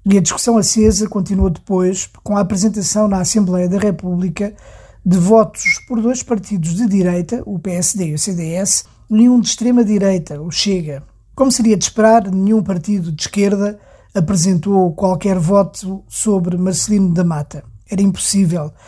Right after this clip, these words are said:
pela sua conotação com o Estado Novo e a guerra colonial. A Comissão de Defesa do Parlamento fundiu aqueles três votos num só,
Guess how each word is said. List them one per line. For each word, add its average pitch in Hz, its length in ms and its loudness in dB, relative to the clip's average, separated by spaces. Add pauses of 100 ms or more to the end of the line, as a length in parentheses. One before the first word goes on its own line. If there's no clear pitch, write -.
(260)
pela 226 200 4
sua 226 240 2
conotação 220 680 0
com - 120 -8
o 185 40 -4
Estado 180 340 0
Novo 190 420 0
e 180 80 0
a 175 60 2
guerra 175 340 -2
colonial. 156 640 -4 (320)
A 226 60 2
Comissão 277 340 2
de - 80 4
Defesa 240 240 2
do 214 80 0
Parlamento 220 840 0 (200)
fundiu 220 540 2
aqueles 196 300 -2
três 190 280 -2
votos 185 320 0
num 214 160 2
só, 202 440 0